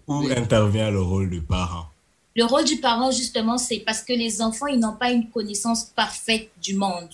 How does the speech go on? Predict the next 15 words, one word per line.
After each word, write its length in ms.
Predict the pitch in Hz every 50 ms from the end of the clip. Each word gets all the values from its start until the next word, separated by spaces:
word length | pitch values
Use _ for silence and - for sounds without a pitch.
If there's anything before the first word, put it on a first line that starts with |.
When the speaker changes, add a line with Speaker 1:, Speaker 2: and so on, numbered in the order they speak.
| -
Speaker 3:
tu 200 | - - - 196
vois. 300 | 170 175 180 175 180 233 - - - - - - -
Et 80 | 220 220
les 100 | 214 220
parents 320 | - 233 220 214 254 269
sont 220 | 269 - 254 240
comme 320 | 240 - 240 226 233 226 -
plus, 420 | - - 226 233 254 254 262 254 - -
euh, 360 | 196 190 190 190 190 190 190 190 - _
plus 380 | - 226 220 240 240 240 226 - -
matures, 680 | 220 214 214 208 202 202 - - - 226 226 214 196
entre 240 | 180 175 - - 170 165 165
guillemets, 480 | - - 185 185 175 180 208 247 285 - - - - - _ _ _ _ _ _ -
pour 240 | - 220 226 220 214
juste 260 | 208 262 254 - -